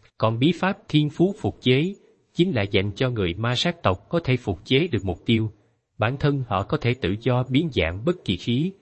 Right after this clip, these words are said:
tức sinh mạng, khí tức linh hồn nào. Một khi thông qua bí pháp thiên phú phục chế ra khí tức, linh hồn của đối phương, ngay cả bất hủ, trừ phi dùng niệm lực chui vào thể nội thế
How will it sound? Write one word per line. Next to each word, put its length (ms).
tức 120
sinh 280
mạng, 200
khí 280
tức 220
linh 180
hồn 320
nào. 260
Một 180
khi 180
thông 220
qua 120
bí 180
pháp 260
thiên 200
phú 240
phục 200
chế 280
ra 100
khí 280
tức, 140
linh 180
hồn 280
của 160
đối 180
phương, 240
ngay 200
cả 280
bất 140
hủ, 300
trừ 180
phi 280
dùng 220
niệm 180
lực 180
chui 200
vào 220
thể 200
nội 220
thế 120